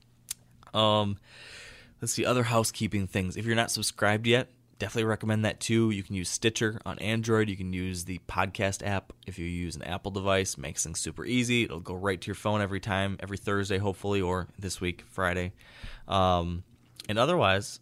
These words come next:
I think that's it. Just, uh, have to, of course, thank our partners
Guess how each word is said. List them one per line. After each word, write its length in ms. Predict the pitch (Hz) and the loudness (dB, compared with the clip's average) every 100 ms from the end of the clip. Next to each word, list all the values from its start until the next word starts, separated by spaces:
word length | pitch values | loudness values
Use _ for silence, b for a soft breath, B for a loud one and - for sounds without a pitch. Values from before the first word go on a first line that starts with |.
| - | -8
I 60 | |
think 180 | 98 113 | -4 -2
that's 240 | 113 110 98 | -2 -2 0
it. 220 | 131 - | -2 -2
Just, 360 | 101 98 - | -4 -4 -2
uh, 280 | 104 98 95 | 2 4 4
have 300 | 101 - 98 | 2 -4 -4
to, 80 | - | -4
of 100 | 101 | -6
course, 340 | - 110 107 - | -2 0 0 -2
thank 240 | 98 98 | -4 -2
our 100 | 92 | -2
partners 720 | - - 104 98 104 104 - | -2 0 2 2 -2 -4 -8